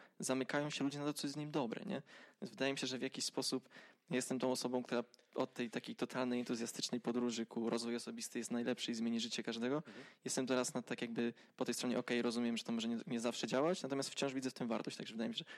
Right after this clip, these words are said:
Speaker 1: udało mi się osiągnąć jakiś taki <laughs> w miarę sensowny środek. E, dobra, ale to ten, e,
Speaker 2: To
Speaker 1: no.
Speaker 2: jest,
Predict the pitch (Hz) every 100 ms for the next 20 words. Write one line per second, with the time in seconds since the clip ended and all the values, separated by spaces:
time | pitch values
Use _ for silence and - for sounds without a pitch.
0 | - 123 117 120 120 135 - 127 123 -
1 | 190 - 139 - - - - - - -
2 | 131 123 - 127 120 120 - 117 110 -
3 | - - - - - - 117 113 113 113
4 | 117 117 117 113 101 - 120 117 113 113
5 | 123 - _ 131 156 175 170 -